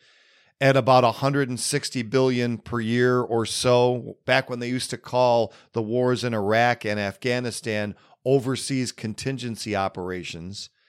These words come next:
And this was at a time when military spending was in the six hundred billions. So not an insignificant chunk of spending, but the bulk of the money has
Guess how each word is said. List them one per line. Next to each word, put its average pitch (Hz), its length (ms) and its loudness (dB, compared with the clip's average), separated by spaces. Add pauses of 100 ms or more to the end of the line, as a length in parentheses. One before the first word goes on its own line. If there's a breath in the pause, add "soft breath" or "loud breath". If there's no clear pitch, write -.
(460)
And 117 160 2
this 139 160 0
was 127 160 0
at 123 100 4
a 117 60 0
time 123 480 2
when 107 340 -2 (380 soft breath)
military 131 580 4
spending 117 480 -2
was 113 160 -2
in 110 100 -4
the 101 80 -4
six - 380 -2
hundred 98 360 -2
billions. 90 760 -2 (500)
So 123 580 4 (200)
not 147 320 6
an 131 120 0
insignificant 120 920 -2
chunk 147 580 0
of 107 520 0
spending, 113 720 0 (500)
but 127 200 4
the 135 100 2
bulk 156 540 4
of 175 160 -4
the 135 100 -2
money 127 520 0
has 123 200 0